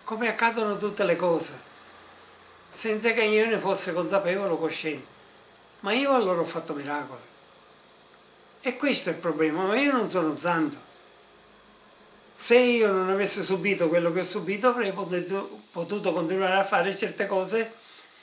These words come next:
che agli occhi vostri, agli occhi innocenti o ignoranti, sarebbero stati miracoli, ma non sono miracoli. Beh, vede-, eh, vedete,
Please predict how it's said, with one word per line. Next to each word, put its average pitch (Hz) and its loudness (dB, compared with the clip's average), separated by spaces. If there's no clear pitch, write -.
che 175 -4
agli 202 0
occhi 190 2
vostri, 185 2
agli 170 -4
occhi 180 -2
innocenti 180 4
o 190 6
ignoranti, 175 2
sarebbero 214 -2
stati 190 0
miracoli, 151 -2
ma 185 -6
non 143 -6
sono 190 2
miracoli. 131 -4
Beh, 226 0
vede-, 214 4
eh, 190 -4
vedete, 196 2